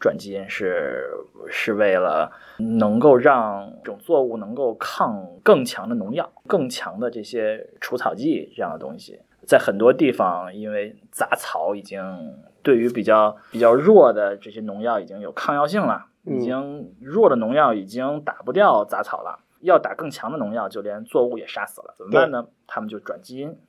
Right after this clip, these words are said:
Speaker 1: 让这些作物能够抗更强的农药，这样的话，你再打更强的农-，农药就可以把杂草杀死。那结果当然就是说，你吃这种转基因，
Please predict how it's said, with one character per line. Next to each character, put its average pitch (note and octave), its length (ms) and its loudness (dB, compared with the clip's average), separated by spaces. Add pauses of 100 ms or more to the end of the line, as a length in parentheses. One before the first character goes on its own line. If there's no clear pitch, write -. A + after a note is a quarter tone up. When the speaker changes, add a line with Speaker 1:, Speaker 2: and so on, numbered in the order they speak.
Speaker 1:
让 A#2 180 -4
这 A2 100 -10
些 A2+ 240 -6
作 A2 240 -4
物 A2+ 300 -4
能 F#2 180 -16
够 G2+ 320 -6
抗 B2 380 0
更 A2+ 160 -4
强 F#2+ 300 -12
的 G#2+ 140 -4
农 E2+ 140 -10
药， F2 320 -10
这 A#2+ 120 -2
样 G#2 40 -2
的 G2+ 80 -8
话， G2+ 140 -8
你 F#2+ 100 -12
再 F#2+ 160 -6 (240)
打 - 220 -4
更 B2+ 180 -6
强 G#2 220 -10
的 G#2 80 -10
农-， G2+ 260 -14
农 G2+ 200 -10
药 G2+ 120 -4
就 F#2+ 120 -10
可 A2 80 -14
以 - 20 -10
把 F2 180 -10 (200)
杂 - 160 -4
草 - 180 -4
杀 - 160 -8
死。 - 220 -14 (460)
那 F#3+ 340 2 (180)
结 B2+ 220 0
果 C#3+ 120 0
当 G2+ 140 -4
然 G2+ 100 -8
就 G2+ 120 -10
是 F#2+ 80 -14
说， G#2+ 120 -4
你 G#2 240 -10
吃 - 400 0
这 F3+ 180 2
种 G#2+ 200 -4
转 - 160 -6
基 - 220 -16
因， G3+ 260 -10